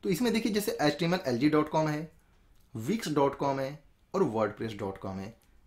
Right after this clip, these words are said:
अगर मैं पॉपुलैरिटी के लिहाज से बात करूँ तो विक्स डॉट कॉम और वर्डप्रेस डॉट कॉम ये बहुत ही पॉपुलर हैं। हम लोग विक्स डॉट कॉम पे जाते हैं, उस पे रजिस्टर्स करते हैं। अपनी वेबसाइट के लिए हम लोग को जो कंपोनेंट्स चाहिए,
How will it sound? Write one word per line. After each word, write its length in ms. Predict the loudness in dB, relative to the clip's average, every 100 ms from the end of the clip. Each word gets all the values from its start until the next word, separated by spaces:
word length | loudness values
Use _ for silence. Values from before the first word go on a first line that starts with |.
| _ _ _ _ _ _ -10 -4
अगर 140 | 0
मैं 160 | 2 6
पॉपुलैरिटी 440 | 6 6 4 4
के 60 | 2
लिहाज 200 | 4 4
से 100 | 4
बात 200 | 2 2
करूँ 160 | 0 -2
तो 120 | -4
विक्स 340 | -4 -4 -4 -4
डॉट 220 | -4 -4
कॉम 220 | -4 -6
और 180 | -4 -6
वर्डप्रेस 580 | -4 -2 -2 -4 -6 -8 -12 -18 -10
डॉट 240 | -8 -8
कॉम 220 | -8 -10 -8
ये 100 | -8 -6 -6
बहुत 300 | -8 -6 -6
ही 60 | -4
पॉपुलर 440 | -2 -2 -4 -6
हैं। 180 | -10 -14 _ _ _ _ _ _ _ _ _ _ _ _ _ _ _ _ _
हम 220 | -2 2 4
लोग 260 | 2 0 -2
विक्स 220 | -4 -2
डॉट 220 | 2 4 2
कॉम 140 | -4
पे 100 | -2
जाते 260 | -4 -4 -6
हैं, 220 | -8 -12 _ _ _ _ -20 -20 -20 _ _ -14
उस 100 | -6
पे 120 | -2
रजिस्टर्स 420 | -2 -2 -6 -8
करते 280 | -6 -6 -4
हैं। 220 | -8 -8 -14 _ _ -6
अपनी 220 | -4 2 6
वेबसाइट 420 | 6 6 4 4
के 80 | 2
लिए 100 | 2
हम 100 | 0
लोग 80 |
को 100 | 0 0
जो 160 | 0
कंपोनेंट्स 540 | 0 -2 0 -2 -2 -2
चाहिए, 360 | -4 -2 -4